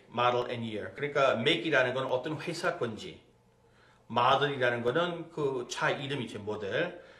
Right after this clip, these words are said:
그리고 year는 몇 년도 차인지.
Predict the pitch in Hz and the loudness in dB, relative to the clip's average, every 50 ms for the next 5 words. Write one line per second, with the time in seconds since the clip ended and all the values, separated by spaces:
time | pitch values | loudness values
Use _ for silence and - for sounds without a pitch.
0 | - _ _ - 143 139 139 131 123 113 120 147 175 185 190 185 190 190 190 185 | -20 _ _ -4 -2 0 2 0 0 0 0 6 8 8 8 8 6 4 2 0
1 | 185 - - - 110 123 127 131 135 131 113 123 117 - - - 104 101 98 98 | -2 -8 -8 -4 -4 -2 0 0 0 0 0 -2 -4 -4 -6 -6 -8 -8 -10 -12
2 | 90 80 76 - | -12 -12 -14 -16